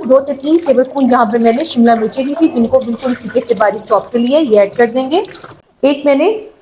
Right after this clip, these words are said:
मीडियम साइज की गाजर ली थी, उसको भी इस तरीके से चॉप कर लिया है, ये ऐड कर देंगे। और एक स्मॉल साइज का प्याज लिया था, जिसको इस तरीके से बारीक बारीक चॉप कर लिया है, ये ऐड कर देंगे। तकरीबन एक मिनट तक इसको हमने अच्छे से फ्राई करना है। तो जी ये अच्छे से मिक्स हो गया है,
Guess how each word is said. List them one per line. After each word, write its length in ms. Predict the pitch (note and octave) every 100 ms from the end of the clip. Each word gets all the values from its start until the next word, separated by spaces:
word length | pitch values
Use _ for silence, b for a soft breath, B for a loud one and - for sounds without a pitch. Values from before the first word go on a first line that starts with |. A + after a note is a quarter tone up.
| -
मीडियम 300 | B3 A#3+ D#4+
साइज 320 | - A#3 A3+
की 200 | A#3+ D4 F#4 - -
गाजर 380 | G#3+ G3 B3+ D4+
ली 80 | D4+
थी, 120 | D#4
उसको 200 | C#4+ C4
भी 80 | C4
इस 80 |
तरीके 200 | A#3 A#3
से 140 | B3 D#4+
चॉप 280 | A#3+ G3+ -
कर 80 | B3
लिया 240 | B3+ C#4
है, 160 | G#4 -
ये 100 | G#3
ऐड 180 | G#3 G#3
कर 100 | B3
देंगे। 300 | A#3+ C#4 E4+
और 80 | B3+
एक 120 | C#4
स्मॉल 320 | - B3+ C#4 F#4
साइज 200 | E4 C#4+
का 100 | -
प्याज 300 | C#4+ B3 A3+
लिया 120 | B3 A#3+
था, 120 | C4
जिसको 300 | A3+ - A#3
इस 60 | A3+
तरीके 200 | G#3+ A#3
से 120 | B3+
बारीक 300 | B3+ G3+ F#3+
बारीक 220 | G#3 G#3
चॉप 240 | - G#3+ -
कर 60 | A#3+
लिया 180 | B3+
है, 80 | D#4
ये 140 | G#3+ F#3
ऐड 180 | F3 -
कर 80 | A#3
देंगे। 300 | B3+ C#4 G4
तकरीबन 520 | - - B3+ B3 C4+
एक 200 | C#4 C4
मिनट 220 | B3 B3
तक 100 | B3+
इसको 220 | A#3 - B3
हमने 200 | A3+ C4
अच्छे 260 | G#3 A#3
से 180 | A3+ D4+ G#4 - _
फ्राई 200 | A3 F#3
करना 300 | F3+ G3+ A3
है। 200 | F#4+ - - - - - _ _ _ _ _ _ _ _ _ _ _ -
तो 100 | C4+
जी 100 | C#4+
ये 80 | D#4
अच्छे 240 | C4+ C4
से 140 | D#4+ D4+
मिक्स 260 | C#4+ -
हो 120 | B3+ A3
गया 140 | B3
है, 80 | F#4+